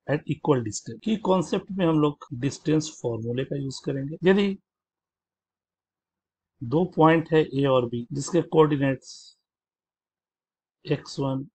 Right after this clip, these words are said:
वाई वन, ज़ेड वन and एक्स टू,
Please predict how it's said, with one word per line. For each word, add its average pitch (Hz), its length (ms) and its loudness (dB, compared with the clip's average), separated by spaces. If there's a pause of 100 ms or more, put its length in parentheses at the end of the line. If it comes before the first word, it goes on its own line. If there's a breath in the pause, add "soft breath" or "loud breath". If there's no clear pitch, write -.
(540)
वाई 131 320 0
वन, 135 300 -4 (840)
ज़ेड 135 300 -2
वन 131 280 -4 (880)
and - 600 -6
एक्स - 320 -10
टू, 147 100 0